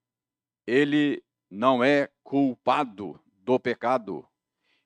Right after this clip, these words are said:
Ele, nós somos culpados do pecado. Então, Deus não é o autor do pecado. Dele não procede nenhum mal.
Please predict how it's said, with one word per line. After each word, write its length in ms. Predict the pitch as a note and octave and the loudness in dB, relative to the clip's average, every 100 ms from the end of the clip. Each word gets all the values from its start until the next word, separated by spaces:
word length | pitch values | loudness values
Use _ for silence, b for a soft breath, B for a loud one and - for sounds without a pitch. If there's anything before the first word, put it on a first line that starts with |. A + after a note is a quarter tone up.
| _ | _
Ele, 800 | B2+ C#3+ D3 C#3 C#3+ C#3 A2 - - | 2 4 4 2 2 2 0 -4 -10
nós 760 | G2+ A#2 D#3+ D#3 D3+ - - - | -2 4 6 4 0 -8 -18 -16
somos 720 | - C3 C3 C3+ C3+ - - | 2 4 4 0 -6 -6 -14
culpados 960 | - C3+ G#2 F#2+ F#2 G2 G#2+ A#2+ A2+ | -4 -4 -2 -2 -2 -2 -6 -10 -10
do 120 | F2+ F2+ | -12 -8
pecado. 600 | A#2+ - D2 - - E2 | -8 -8 -10 -10 -16 -14
Então, 440 | - C#3 F3+ F#3+ _ _ _ _ _ _ _ _ | 0 2 2 0 _ _ _ _ _ _ _ _
Deus 640 | - E3 G3 G3+ G3 - - | 4 6 8 6 0 -10 -10
não 400 | A2+ C3+ A#2 G#2 | -2 0 0 -2
é 400 | A2+ A#2+ C3+ - _ - | 0 0 -4 -12 _ -6
o 140 | A2+ | 0
autor 440 | G2+ F#2 G#2+ G#2 | 0 -2 -6 -6
do 140 | G2 G2 | -6 -8
pecado. 540 | G#2+ - D#2+ - _ _ _ _ _ _ _ _ _ | -8 -8 -10 -12 _ _ _ _ _ _ _ _ _
Dele 680 | _ D3 F#3 G3+ G#3 G#3 F#3 _ _ _ _ _ _ _ | _ 8 8 8 0 -2 -6 _ _ _ _ _ _ _
não 280 | F#2+ A#2+ E3+ | 0 6 6
procede 800 | D3+ D3+ A#2+ - D3 D#3 C3 D3 | 6 4 4 2 4 4 2 -2
nenhum 340 | - C3 C#3 D3 | 0 2 4 4
mal. 480 | A2+ A2 D#2 C#2+ | 2 2 -2 -8